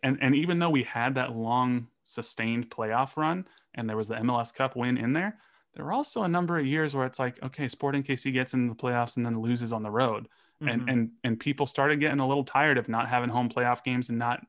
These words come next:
Speaker 1: progressing farther into, uh, the, the deeper rounds of the playoffs. So, you know,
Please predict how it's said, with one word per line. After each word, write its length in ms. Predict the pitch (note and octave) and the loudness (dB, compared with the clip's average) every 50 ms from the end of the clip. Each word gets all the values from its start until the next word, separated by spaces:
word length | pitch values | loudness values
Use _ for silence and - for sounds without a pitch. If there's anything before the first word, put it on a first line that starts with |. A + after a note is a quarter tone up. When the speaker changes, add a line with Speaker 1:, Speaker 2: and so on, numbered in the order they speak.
| _ _ _ - | _ _ _ -6
Speaker 1:
progressing 600 | - C3 A#2+ A#2 A2+ A#2+ C#3 - - A#2+ A#2 A2 | -2 -2 0 0 2 0 0 0 -2 -4 -4 -2
farther 400 | - A#2+ A#2 A#2 A2+ A2+ A2+ A2+ | 0 2 4 4 4 4 2 0
into, 600 | - B2 A#2+ A#2+ A2+ - A#2+ A2 A2 A2 A2+ - - | 2 2 2 2 2 0 -2 -2 -2 -4 -6 -6 -8
uh, 220 | A#2 G#2+ G#2+ G#2+ - - | -10 -8 -8 -10 -12 -12
the, 260 | A2+ A#2 A#2 - G#2+ | -14 -12 -10 -8 -4
the 80 | A2+ A2+ | -4 -2
deeper 240 | A2 A#2 A2+ A2+ A2+ | -2 -2 -2 -2 -2
rounds 220 | A#2 A2+ A2+ A2 | -2 -2 -2 -2
of 60 | A2 G2+ | -4 -8
the 60 | A2 | -10
playoffs. 400 | - - B2 A#2+ A2 G#2 G2+ - | -8 -4 -4 -2 -2 -4 -6 -6
So, 340 | - - A#2+ A#2 A2+ A2 - _ - _ _ _ _ _ _ _ _ _ _ _ _ _ _ _ - | -6 -4 -2 0 -2 -2 -4 _ -20 _ _ _ _ _ _ _ _ _ _ _ _ _ _ _ -2
you 140 | C#3 B2+ | 0 0
know, 260 | A#2+ A2+ A2 A2 A#2 | 2 0 0 -4 -6